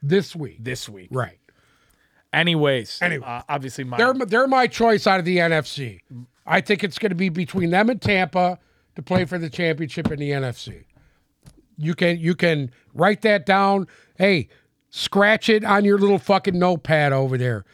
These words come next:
Speaker 1: Philly will play Tampa for the N F C championship.
Speaker 2: Tampa Bay will win the Super Bowl. Uh,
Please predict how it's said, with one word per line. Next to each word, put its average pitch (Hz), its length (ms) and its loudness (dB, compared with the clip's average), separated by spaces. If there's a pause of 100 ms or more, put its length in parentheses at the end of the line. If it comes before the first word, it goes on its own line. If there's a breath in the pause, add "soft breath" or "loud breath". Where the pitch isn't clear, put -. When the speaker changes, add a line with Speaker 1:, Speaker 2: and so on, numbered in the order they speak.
(220 soft breath)
Speaker 1:
Philly 208 440 4
will 196 260 4
play 185 260 2
Tampa 170 500 2
for 165 180 -4
the 156 280 0 (200 soft breath)
N 175 160 2
F 160 120 0
C 160 160 -2
championship. 127 840 -6 (160)
Speaker 2:
Tampa 165 320 -2
Bay 135 160 0
will 123 80 -4
win 123 140 -8
the 110 40 -12
Super 190 340 -6
Bowl. 185 500 0
Uh, 127 340 0